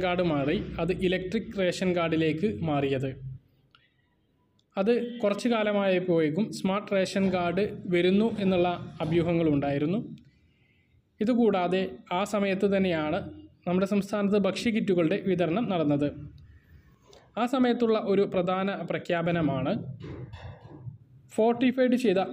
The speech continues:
അരികൾ റേഷൻ കടകളിലൂടെ വിതരണം ചെയ്യുമെന്ന്. Fortified ചെയ്ത അരി എന്ന് പറയുമ്പോൾ നിലവിൽ റേഷൻ കട വഴി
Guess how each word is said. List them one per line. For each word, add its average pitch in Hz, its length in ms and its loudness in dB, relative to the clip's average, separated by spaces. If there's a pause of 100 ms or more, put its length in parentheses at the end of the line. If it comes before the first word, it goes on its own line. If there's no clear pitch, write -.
(120)
അരികൾ 160 320 2 (360)
റേഷൻ 180 380 0
കടകളിലൂടെ 160 520 2 (140)
വിതരണം 160 440 2
ചെയ്യുമെന്ന്. 139 400 2 (600)
Fortified 170 540 0 (140)
ചെയ്ത 180 180 2 (160)
അരി 170 180 2 (100)
എന്ന് 170 180 2
പറയുമ്പോൾ 139 380 0 (500)
നിലവിൽ 190 300 2 (120)
റേഷൻ 185 360 0
കട 196 100 0 (100)
വഴി 185 180 2